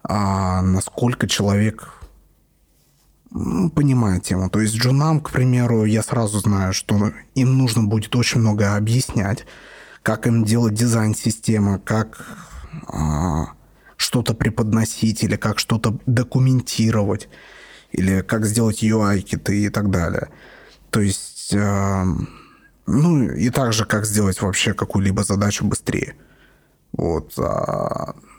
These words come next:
если я на звонке могу услышать, что человек умеет рассуждать,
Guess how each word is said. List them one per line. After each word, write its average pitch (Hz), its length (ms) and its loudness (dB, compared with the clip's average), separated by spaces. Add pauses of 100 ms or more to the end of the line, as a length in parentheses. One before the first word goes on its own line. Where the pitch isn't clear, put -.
(300)
если 104 1000 2
я 110 200 0
на 107 140 2
звонке 104 680 0 (260)
могу 104 320 2
услышать, 110 420 0
что 107 200 0
человек 104 500 0
умеет 110 320 4
рассуждать, 110 920 0